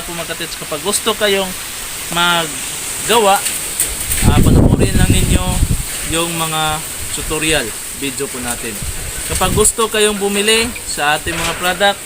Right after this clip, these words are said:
na locator, mag-message lang kayo sa cellphone number na zero nine two six two six three two eight four three. O di ba kaya, mag-message lang kayo sa aking messenger account,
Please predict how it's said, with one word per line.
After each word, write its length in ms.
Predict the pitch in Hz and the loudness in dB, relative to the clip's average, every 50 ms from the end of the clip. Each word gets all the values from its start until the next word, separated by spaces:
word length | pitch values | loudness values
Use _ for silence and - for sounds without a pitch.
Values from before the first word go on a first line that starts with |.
| - - - - - - - - - - 127 | -12 -12 -12 -14 -14 -14 -12 -12 -10 -10 -8
na 400 | 135 135 135 131 131 127 123 120 117 120 | -6 -4 -4 -2 -4 -4 -4 -6 -8 -8
locator, 480 | 127 120 170 180 175 - 202 208 214 220 220 - - - - - - - - - - - - - - | -8 -4 -2 -2 -2 0 -2 -2 -2 -4 -6 -8 -10 -12 -14 -14 -16 -16 -18 -16 -16 -14 -14 -12 -10
mag-message 480 | 131 127 123 147 180 180 - 196 190 - | -10 -10 -6 -4 -2 0 0 2 0 2
lang 160 | 180 185 180 | 2 0 0
kayo 480 | 180 180 175 175 180 185 196 202 208 202 - - - | 0 0 0 2 2 0 0 -2 -2 -4 -6 -8 -8
sa 80 | - 127 | -6 -4
cellphone 400 | - - 160 160 - 170 170 170 | -2 -2 -2 -4 -4 -6 -4 -4
number 400 | 170 170 175 175 180 175 180 180 180 180 - - - - - - - - 135 | -4 -4 -4 -4 -4 -4 -4 -4 -6 -8 -12 -14 -14 -14 -14 -14 -14 -8 -6
na 320 | 135 139 139 139 135 135 | -4 -2 -2 -2 -2 -4
zero 160 | - - 151 160 | -6 -6 -6 -2
nine 220 | 170 170 170 165 | -2 -2 -2 -2
two 160 | - 175 165 | -4 -2 -2
six 240 | 160 170 - - - | -2 -2 0 -2 -2
two 160 | - 185 190 | -2 0 0
six 420 | - - 247 233 - - - - - - - - - - - - - - | 0 0 0 -2 -6 -6 -6 -6 -6 -8 -8 -8 -10 -10 -10 -12 -12 -6
three 180 | - 170 180 175 - | -2 -2 -2 -2 -2
two 240 | 180 170 165 165 160 - - - - | -2 -2 -2 -2 -4 -6 -10 -12 -10
eight 160 | 139 147 - - | -8 -8 -8 -8
four 180 | - 135 131 123 - 135 | -8 -8 -8 -8 -8 -8
three. 160 | 135 123 110 - 113 | -8 -8 -8 -8 -8
O 80 | 135 | -8
di 80 | 160 165 | -2 -2
ba 80 | 202 196 | 0 2
kaya, 320 | 214 214 214 220 214 202 | 4 4 4 4 2 2
mag-message 640 | 175 175 165 156 175 185 175 - 190 175 - - 185 | 0 -4 -8 -6 -4 -2 -2 0 2 0 0 0 -2
lang 80 | 175 | -4
kayo 260 | 165 175 180 190 196 185 | -2 -2 0 0 0 0
sa 300 | - - 143 139 151 147 | 0 0 2 0 0 0
aking 160 | 160 160 160 | -2 -6 -6
messenger 460 | 175 185 170 - 175 175 160 175 165 | -2 -2 -2 -2 -2 -4 -4 -4 -4
account, 320 | 165 151 180 202 208 208 | -4 -4 -2 -2 -2 -2